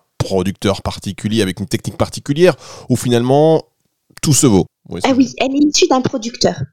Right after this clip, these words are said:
Speaker 2: effectivement. Euh, et cette, d'ailleurs, c'est un point très, très important, en fait, hein. C'est vraiment des producteurs de gelée royale. Euh, voilà, c'est une production très méticuleuse, d'une très grande technicité, en fait, qui réclame vraiment beaucoup de main-d'œuvre,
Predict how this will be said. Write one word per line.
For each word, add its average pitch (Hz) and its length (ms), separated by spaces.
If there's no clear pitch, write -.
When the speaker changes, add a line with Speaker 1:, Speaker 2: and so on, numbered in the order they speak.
Speaker 2:
effectivement. 262 720
Euh, 214 260
et 247 240
cette, 254 340
d'ailleurs, 226 260
c'est - 160
un 220 80
point 233 180
très, 262 200
très 294 200
important, 254 440
en 214 40
fait, 196 240
hein. 220 100
C'est 233 220
vraiment 254 280
des 254 120
producteurs 269 500
de 233 100
gelée 226 260
royale. 226 420
Euh, 208 260
voilà, 196 240
c'est - 140
une 254 120
production 269 680
très - 360
méticuleuse, 294 800
d'une 247 240
très 302 200
grande 311 280
technicité, 269 800
en 226 100
fait, 254 180
qui 262 140
réclame 262 380
vraiment 294 300
beaucoup 277 440
de 262 80
main-d'œuvre, 240 680